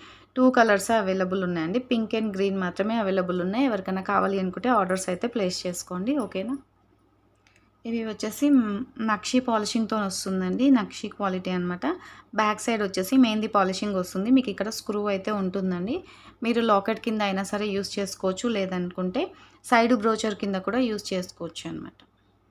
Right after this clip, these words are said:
మేకింగ్ చేసుకుంటారు కదా, మీరు టూ పీస్ తీసుకొని మీరు మేకింగ్ చేసుకొని,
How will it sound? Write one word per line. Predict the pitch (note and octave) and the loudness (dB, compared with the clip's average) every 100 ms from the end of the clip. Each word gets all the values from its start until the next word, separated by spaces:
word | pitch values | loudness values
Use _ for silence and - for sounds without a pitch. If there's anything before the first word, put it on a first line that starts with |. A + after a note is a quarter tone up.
| _ _ _ _ _ | _ _ _ _ _
మేకింగ్ | A3 A#3 A#3+ C4+ B3+ | 0 2 6 6 8
చేసుకుంటారు | A3+ A3 A3 G#3 G3+ | 2 -2 -6 -2 -2
కదా, | G3 G#3 | 0 2
మీరు | C#4 C4 A#3+ D4+ - - - _ - | 4 4 4 0 -2 -20 -20 _ 2
టూ | C4+ C4+ C4+ | 6 6 4
పీస్ | C4 C4 C4 - | 4 4 4 0
తీసుకొని | A#3 - - A3+ C#4 | -2 -4 -4 2 6
మీరు | C4 A3 | 6 4
మేకింగ్ | G#3+ G#3 A#3 A3+ | -4 -2 -2 -2
చేసుకొని, | G#3+ G3+ - G#3 G#3 B3 | -2 -4 -4 -4 0 0